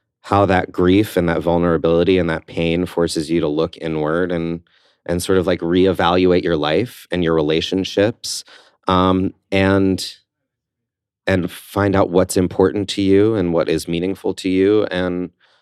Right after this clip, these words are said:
um, and how, like, grief sort of opens you up to certain possibilities and closes you off to other possibilities. Um, and I'm finally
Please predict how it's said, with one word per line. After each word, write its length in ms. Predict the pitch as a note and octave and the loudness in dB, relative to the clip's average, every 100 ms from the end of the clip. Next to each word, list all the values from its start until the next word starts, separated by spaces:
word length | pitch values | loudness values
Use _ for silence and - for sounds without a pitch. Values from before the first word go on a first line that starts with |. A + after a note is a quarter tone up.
| _ _ F#2+ | _ _ -2
um, 420 | F#2+ F2+ F#2 E2 _ _ _ _ _ _ _ _ _ _ _ _ _ _ _ _ - | 0 0 -2 -6 _ _ _ _ _ _ _ _ _ _ _ _ _ _ _ _ -2
and 220 | G2+ G2 | 0 2
how, 240 | F#2 G2 G2+ | 0 2 4
like, 260 | F#2+ F2 | 2 0
grief 680 | - F#2 A2 G#2 - - - | -2 2 4 2 0 -12 -14
sort 320 | - - F#2+ | -6 0 2
of 320 | F#2 F2 - _ _ _ _ | 2 0 -8 _ _ _ _
opens 380 | A2+ A2 G#2 G2 | 2 4 2 2
you 120 | G#2 | 2
up 140 | G#2+ | 2
to 120 | - G#2 | -2 -2
certain 280 | B2 G#2 | 0 -2
possibilities 720 | G#2+ A2 G#2 F#2+ G#2+ A2 A2 G2 | -2 -2 -2 -2 0 2 0 -2
and 80 | E2 | -4
closes 400 | G2 F2 E2 E2+ | 0 0 -2 -2
you 100 | D#2+ | 0
off 180 | F2 - | -2 -2
to 100 | C2+ | -4
other 180 | F2+ F2 | -2 -2
possibilities. 960 | - F2 - F2 F2+ F#2 G#2 A2 A2 - - - _ - | -4 -6 -4 -2 0 0 0 -2 -6 -14 -20 -20 _ -2
Um, 280 | G#2+ A2+ A2+ | 0 0 0
and 140 | A2+ A#2+ | 2 4
I'm 100 | A#2+ | 2
finally 720 | - G#2 A#2+ B2+ B2+ C3 A#2+ | 2 2 4 6 6 4 2